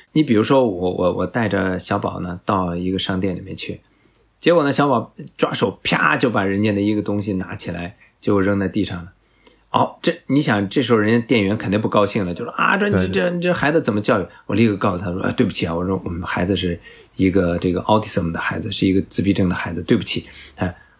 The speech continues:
Speaker 1: ，“哦，你的孩子，哦，是，是这个 autism 的，是自闭症的。好，好，好，没关系，没关系。”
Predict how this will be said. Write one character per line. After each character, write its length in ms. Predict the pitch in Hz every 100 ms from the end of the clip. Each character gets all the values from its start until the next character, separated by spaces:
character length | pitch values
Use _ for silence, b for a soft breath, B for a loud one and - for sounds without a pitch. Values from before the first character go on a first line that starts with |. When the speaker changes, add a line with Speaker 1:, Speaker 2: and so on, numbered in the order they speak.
| _
Speaker 1:
，“哦， 580 | 170 196 220 226 220 202
你 80 | 160
的 80 | 165
孩 180 | - 170
子， 80 | 185
哦， 320 | 175 185 185 175
是， 160 | 185
是 140 | 170 165
这 140 | 170
个 80 | 156
autism 460 | 156 170 - 127
的， 120 | 113 113
是 140 | 139
自 160 | 139 147
闭 100 | 156
症 160 | 165
的。 140 | 117 B B B
好， 160 | - 170
好， 80 | 190
好， 180 | 185
没 140 | 175 185
关 140 | 214
系， 80 | 208
没 100 | 185
关 100 | 190
系。” 160 | 175